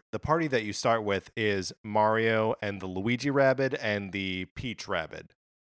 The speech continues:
Um, Rabbid Peach and Rabbid Luigi, I guess, are, are their names. Um,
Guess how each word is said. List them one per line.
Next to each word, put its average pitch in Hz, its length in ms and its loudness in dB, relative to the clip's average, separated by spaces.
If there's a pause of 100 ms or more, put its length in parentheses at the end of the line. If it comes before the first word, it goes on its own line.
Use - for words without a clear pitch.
Um, 92 380 -2
Rabbid 92 300 0
Peach 87 280 -8
and 85 180 -6
Rabbid 87 300 0
Luigi, 80 260 -8
I 78 60 -6
guess, 80 220 -8
are, 87 200 -6
are 95 80 0
their 87 140 -4
names. 85 380 -6 (380)
Um, 90 420 -2